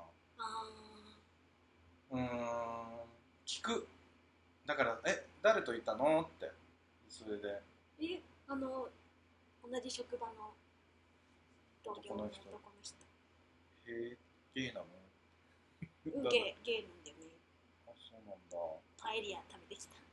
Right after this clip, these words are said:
Speaker 2: え、かっこいいの？
Speaker 1: うん、別にかっこよくはないけど、別にタイプとかそういうわ-、ほんとそういうわけじゃないんだけど、
Speaker 2: えー。
Speaker 1: まあ、まあ別に楽しいなと思って。
Speaker 2: 何、二人で行く感じなんだ。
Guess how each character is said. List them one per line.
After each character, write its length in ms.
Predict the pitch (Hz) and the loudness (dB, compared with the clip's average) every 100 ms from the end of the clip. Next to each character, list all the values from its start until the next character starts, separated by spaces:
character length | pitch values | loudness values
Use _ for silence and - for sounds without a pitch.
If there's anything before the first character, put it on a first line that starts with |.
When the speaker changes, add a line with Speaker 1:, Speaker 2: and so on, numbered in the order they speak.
| - - - - - - - - | -20 -20 -20 -20 -20 -20 -18 -8
Speaker 2:
え、 260 | 110 107 - - - - - | -4 -4 -8 -20 -20 -18 -4
か 100 | 120 | -2
っ 80 | - | -2
こ 100 | 127 | -4
い 60 | 117 | -4
い 20 | |
の？ 80 | 92 - - - - - - - | -8 -16 -20 -20 -20 -20 -20 -4
Speaker 1:
う 220 | 427 453 | 2 4
ん、 40 | 466 | 6
別 140 | 453 | 4
に 100 | 571 | 4
か 100 | 554 | 4
っ 180 | 494 - | 2 6
こ 80 | 571 | 6
よ 80 | 605 | 6
く 60 | 392 | 6
は 80 | 233 | 4
な 100 | 220 | 4
い 80 | 220 | 0
け 120 | 185 | -2
ど、 320 | 196 190 185 - - - - - | -2 -2 -4 -8 -20 -20 -20 -16
別 80 | - | -4
に 80 | 415 | 8
タ 120 | 494 | 12
イ 60 | 494 | 12
プ 80 | |
と 60 | 285 | 10
か 80 | - | 6
そ 100 | 294 | 8
う 40 | |
い 20 | |
う 40 | 285 | 8
わ-、 40 | |
ほ 60 | 294 | 8
ん 60 | 311 | 4
と 60 | |
そ 80 | 349 | 4
う 20 | |
い 0 | |
う 20 | 330 | 2
わ 40 | |
け 60 | 240 | 2
じ 60 | |
ゃ 20 | |
な 60 | 214 | -2
い 40 | |
ん 40 | 202 | -2
だ 60 | |
け 100 | 190 | -6
ど、 360 | 180 208 196 165 - - - - - - - - - | -2 0 0 -2 -8 -20 -20 -20 -20 -20 -20 -16 -8
Speaker 2:
え 200 | 143 - | -6 0
ー。 40 | |
Speaker 1:
ま 80 | 294 | 4
あ、 80 | 285 294 | 4 4
ま 80 | 302 | 0
あ 40 | |
別 220 | 285 - 277 | 0 -2 0
に 260 | 269 277 - - - - - | 0 0 -6 -20 -20 -20 -8
楽 160 | 277 269 | -2 0
し 160 | 277 | 0
い 40 | 220 | 0
な 80 | 202 208 | -2 -4
と 80 | - | -8
思 80 | |
っ 40 | - | -18
て。 60 | - - - - - - | -20 -20 -20 -20 -20 -18
Speaker 2:
何、 560 | 113 - - - 135 | -18 -18 -20 2 4
二 80 | 123 | 4
人 60 | 104 | 0
で 100 | 92 | -8
行 100 | - | -8
く 120 | - | -10
感 280 | - 107 104 | -4 -2 -4
じ 120 | 101 | -6
な 100 | 104 | -6
ん 160 | 95 | -6
だ。 60 | 82 | -6